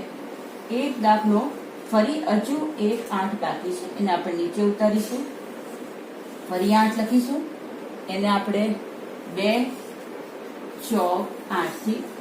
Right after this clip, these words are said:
ફરી ભાગ ચલાવીશું, માઇનસ કરીશું, જવાબ આવશે ઝીરો. આપણું ભાગફળ, આપણો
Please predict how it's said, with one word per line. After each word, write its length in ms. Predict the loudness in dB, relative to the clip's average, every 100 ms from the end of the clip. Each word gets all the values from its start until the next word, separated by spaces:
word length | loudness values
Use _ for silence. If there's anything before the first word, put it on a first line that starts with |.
| 4
ફરી 240 | 4 6 4
ભાગ 160 | 2 0
ચલાવીશું, 560 | -2 -2 -2 -4 -4 -6 -6 -2
માઇનસ 340 | -2 0 -2 -2
કરીશું, 360 | -6 -6 -4 -6 -6 -10 -12 -12 -12 -10 -4
જવાબ 260 | 0 0 -2
આવશે 160 | -2 -2 2
ઝીરો. 200 | 0 0 -6 -12 -12 -10 -6
આપણું 320 | 0 0 6
ભાગફળ, 440 | 6 6 6 4 4 -4 0 2
આપણો 340 | 2 2 4